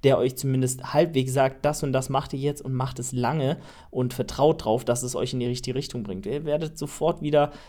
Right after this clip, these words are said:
zerdenken, sofort wieder Dinge umwerfen, Anpassungen vornehmen, wo gar keine Anpassungen notwendig sind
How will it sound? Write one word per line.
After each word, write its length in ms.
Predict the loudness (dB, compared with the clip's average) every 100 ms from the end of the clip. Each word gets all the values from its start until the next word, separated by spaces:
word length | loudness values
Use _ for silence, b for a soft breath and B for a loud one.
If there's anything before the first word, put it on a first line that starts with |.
| B
zerdenken, 480 | 0 2 2 2 -2
sofort 380 | 0 2 2
wieder 460 | 2 2 2 2 -4 -20 -20 -4
Dinge 160 | 2 2
umwerfen, 880 | 4 4 6 6 4 2 -4 -4 -12 -20 -20 -20 -20 -20 -16 0
Anpassungen 540 | 0 2 0 2 0
vornehmen, 400 | 0 0 0 0
wo 100 | 2
gar 120 | 2
keine 200 | 0 0
Anpassungen 420 | -2 -2 -4 -2 -2
notwendig 460 | -2 0 0 2
sind 240 | 2 0